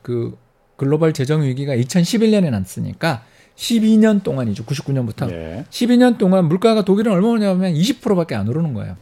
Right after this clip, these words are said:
Speaker 2: 예.
Speaker 1: 그러니까 연 일 프로.
Speaker 2: 예.
Speaker 1: 또 뭐 일 퍼센트 되죠, 거의. 그죠? 그러니까 물가가 굉장히 안정된 나라입니다. 근데
Speaker 2: 음.
Speaker 1: 비해서 이탈리아는 아까 제가 말씀드린
Speaker 2: 음.
Speaker 1: 것처럼 패션이라든가 디자인이라든가 또는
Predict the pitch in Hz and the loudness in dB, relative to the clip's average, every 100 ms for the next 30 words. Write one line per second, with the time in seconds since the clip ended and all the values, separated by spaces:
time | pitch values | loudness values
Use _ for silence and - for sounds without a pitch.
0 | - 101 90 80 90 156 _ _ _ 135 | -16 -12 -10 -10 -12 -14 _ _ _ 0
1 | 143 180 214 220 196 - 117 - _ 107 | 4 4 4 2 0 -4 -6 -6 _ -12
2 | 90 80 73 _ - 226 240 233 214 202 | -10 -10 -14 _ 0 4 6 6 4 0
3 | 185 _ - 226 - 254 240 214 151 165 | -2 _ -4 -2 0 0 0 0 -4 -4
4 | 135 131 104 - _ 175 120 - _ _ | -4 -4 -4 -8 _ -4 -4 -8 _ _
5 | - _ _ _ - 262 196 277 247 214 | -20 _ _ _ -4 2 4 6 4 4
6 | 320 269 123 147 190 269 240 104 95 98 | 4 4 4 4 4 2 0 -2 -4 -4
7 | 135 240 240 175 196 208 208 247 254 _ | 0 2 2 2 0 0 0 0 -2 _
8 | _ _ 156 165 226 240 233 190 131 143 | _ _ -4 0 4 6 6 4 0 -2
9 | 135 123 107 147 147 160 127 117 147 151 | -2 -4 -4 -6 -6 -4 -6 -6 -8 -10
10 | - _ _ _ - 220 - 185 170 156 | -12 _ _ _ -2 -2 2 2 2 0
11 | 147 139 143 135 127 151 170 175 156 139 | -2 -4 -6 -4 -2 2 2 2 0 -2
12 | 131 135 135 - 139 147 | -4 -6 -8 -6 -6 -6